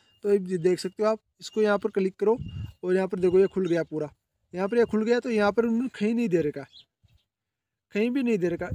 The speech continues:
स्टेटस आपका एडमिट कार्ड ग्रेड सी और आपका कांस्टेबल जीडी से रिलेटेड कहीं नहीं दे रखा, कहीं नहीं दे रखा कांस्टेबल जीडी से रिलेटेड। तो आप यार क्यों टेंशन कर रहे हो? आपको भाई हमेशा आपके साथ है। अभी हम देख लेते हैं उत्तर प्रदेश बिहार वालों का, तो उत्तर प्रदेश बिहार वालों का तो दिखा रहा है पहले से ही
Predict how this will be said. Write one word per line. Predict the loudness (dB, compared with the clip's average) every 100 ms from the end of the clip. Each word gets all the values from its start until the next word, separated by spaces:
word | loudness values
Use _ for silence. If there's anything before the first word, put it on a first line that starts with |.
| -8
स्टेटस | 0 2 4 4
आपका | 4 4 4
एडमिट | 2 2 2
कार्ड | 2 2
ग्रेड | 2 2 2
सी | 0 4
और | 4 2 -4 -2 2 2
आपका | 2 -2
कांस्टेबल | -2 0 0 2 2
जीडी | 4 2 4
से | 4
रिलेटेड | 4 4 0 0
कहीं | 0
नहीं | 2 0
दे | -2
रखा, | -4 -8 -12 -20 _ _ _ -4
कहीं | 0 2
नहीं | 4
दे | 4
रखा | 4 2
कांस्टेबल | 4 4 4 4
जीडी | 6 4
से | 4 2
रिलेटेड। | 2 -2 -4 -6 -8 -14 -14 -4
तो | 0
आप | 2
यार | 2
क्यों | 2 -2
टेंशन | 0 0 0 -4
कर | -4
रहे | -2 -2
हो? |
आपको | -2 -6
भाई | -4 -2 0
हमेशा | -2 -2 -2
आपके | 0 -2
साथ | -2 -4
है। | -6 -10
अभी | 0
हम | 0 2
देख | 0 0
लेते | 0 -2
हैं | -4 -16 _ -4
उत्तर | 2 2
प्रदेश | 2 4 4 4
बिहार | 0 4 6
वालों | 6 6 4
का, | 0
तो | -4 _ -4
उत्तर | -2 0 0
प्रदेश | 2 2 2
बिहार | 2 0 2
वालों | 2 4
का | 2
तो |
दिखा | 2 0 2
रहा | 4 4
है |
पहले | 2 2 2
से |
ही | 0